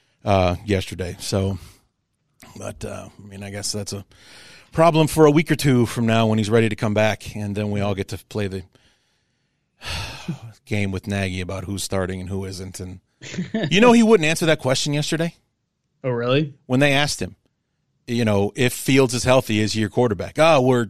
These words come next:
Speaker 1: gonna, you know, get all the information, and then we're gonna," it's yes or no, man. How is it that you always choose C on an A or B question every time? You know?
Speaker 2: If there, you know, if there's one thing that I've been extremely thankful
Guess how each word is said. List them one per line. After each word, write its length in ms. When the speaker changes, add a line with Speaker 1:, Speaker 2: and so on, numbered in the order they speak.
Speaker 1:
gonna, 240
you 120
know, 140
get 180
all 160
the 140
information, 600
and 160
then 120
we're 80
gonna," 320
it's 240
yes 300
or 100
no, 260
man. 360
How 240
is 120
it 180
that 140
you 200
always 480
choose 360
C 500
on 160
an 160
A 180
or 100
B 180
question 500
every 380
time? 320
You 120
know? 160
Speaker 2:
If 120
there, 200
you 140
know, 200
if 100
there's 200
one 220
thing 260
that 120
I've 300
been 160
extremely 460
thankful 580